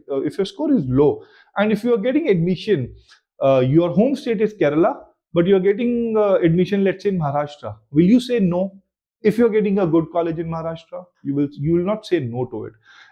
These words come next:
If your score is low and if you're getting any college, let's say in, um, uh, in eastern side, okay, in, or maybe in a northern, uh, part of India, l-, let's say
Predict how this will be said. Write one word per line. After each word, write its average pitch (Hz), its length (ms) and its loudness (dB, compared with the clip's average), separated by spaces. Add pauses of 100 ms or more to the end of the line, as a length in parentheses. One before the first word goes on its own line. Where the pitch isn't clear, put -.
If 170 140 2
your 247 100 4
score 262 320 2
is 196 160 2
low 175 480 2 (100)
and 175 140 0
if 190 120 0
you're 208 120 4
getting 202 400 -2
any 214 300 2
college, 180 440 0
let's 151 300 -4
say 175 280 2
in, 160 280 -2
um, 135 400 0 (520)
uh, 131 380 2
in 160 240 4
eastern 214 440 0
side, 120 360 -2 (220)
okay, 175 320 -4 (120)
in, 147 320 -6
or 147 240 2
maybe 180 320 2
in 185 120 -2
a 180 40 -4
northern, 170 560 -2
uh, 143 260 0
part 135 260 -4
of - 140 -8
India, 143 260 -2
l-, 139 360 -8
let's 170 220 -2
say 175 260 0